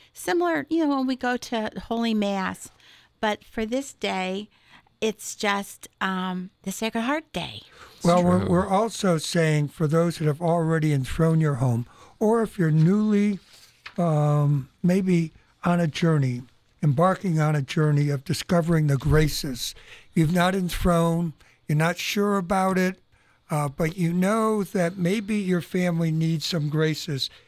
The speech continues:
Speaker 2: And I think, Father, we know we talk about the twelve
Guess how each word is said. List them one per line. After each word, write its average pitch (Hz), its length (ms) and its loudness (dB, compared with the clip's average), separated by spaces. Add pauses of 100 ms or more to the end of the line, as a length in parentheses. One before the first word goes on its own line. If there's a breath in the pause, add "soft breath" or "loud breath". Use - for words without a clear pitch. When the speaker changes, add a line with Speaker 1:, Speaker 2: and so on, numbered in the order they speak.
(220 soft breath)
Speaker 2:
And 175 100 -4
I 175 60 0
think, 220 280 -4
Father, 175 580 -2 (300 soft breath)
we 165 120 0
know 170 240 2
we 165 180 0
talk 165 300 -4
about 156 300 -2
the 156 100 -10
twelve 151 520 -2